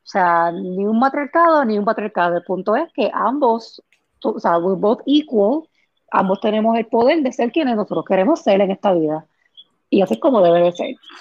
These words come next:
Este, so, I, I understand el por qué le pidió perdón, como que yo, yo lo vi de esa manera, quizás como que le está pidiendo perdón en cómo las Barbies estaban running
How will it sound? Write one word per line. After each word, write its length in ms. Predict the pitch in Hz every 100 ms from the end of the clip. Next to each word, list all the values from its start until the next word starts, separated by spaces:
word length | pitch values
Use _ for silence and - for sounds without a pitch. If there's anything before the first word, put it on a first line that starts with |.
| - _
Este, 540 | - 202 202 _ 196 185
so, 300 | - 220 214 - -
I, 180 | 233 208 -
I 220 | 247 254 -
understand 1080 | 254 254 262 - - - 202 180 226 330 415 466 _ _ _ _ _ _ _ _ _ -
el 160 | 220
por 180 | 220 214
qué 120 | 208
le 120 | 196 214
pidió 240 | 247 269
perdón, 320 | 262 254 302
como 180 | 294 208
que 160 | 202 196
yo, 180 | 214 208
yo 140 | 196
lo 100 | 214
vi 200 | 240 277 -
de 140 | 262
esa 120 | 247
manera, 300 | 285 339 320
quizás 220 | 262 226 208
como 160 | 262
que 60 | 254
le 180 | 233 -
está 180 | 214
pidiendo 280 | 202 240 254
perdón 520 | 254 262 285 269 233 - - - _
en 200 | 226 226
cómo 340 | 202 196 190 202
las 280 | 185 180 156
Barbies 640 | 233 254 202 196 - -
estaban 680 | 254 - - 175 180 220 226 220
running 520 | 208 233 233 202 180